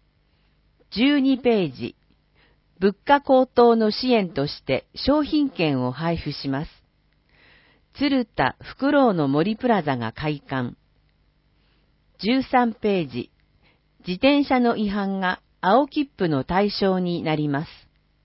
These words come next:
十四ページ。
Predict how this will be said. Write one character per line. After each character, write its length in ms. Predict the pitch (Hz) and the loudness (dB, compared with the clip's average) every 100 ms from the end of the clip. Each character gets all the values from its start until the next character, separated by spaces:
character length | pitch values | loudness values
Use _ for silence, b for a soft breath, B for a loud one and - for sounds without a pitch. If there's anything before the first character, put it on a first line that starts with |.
| _ _ _ _ _ _ _ _ _ _ | _ _ _ _ _ _ _ _ _ _
十 260 | - 226 277 | -4 0 2
四 260 | 262 262 240 | 4 2 0
ペ 340 | - 226 190 | -2 0 0
ー 40 | |
ジ。 260 | 135 123 - | -4 -8 -12